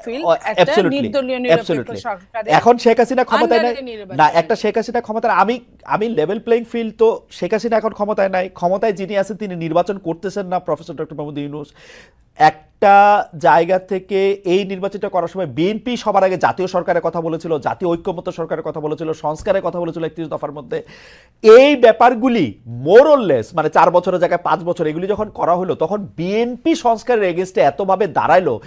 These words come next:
Speaker 2: মনে হয় সংস্কার করলে বিএনপি দলটাই থাকবে না।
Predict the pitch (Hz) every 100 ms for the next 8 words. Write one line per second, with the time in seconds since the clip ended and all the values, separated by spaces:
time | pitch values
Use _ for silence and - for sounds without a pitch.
0 | - - 180 214 233 - 220 247 - 311
1 | 302 277 269 262 175 240 226 262 139 214
2 | 269 262 285 277 180 135 107 -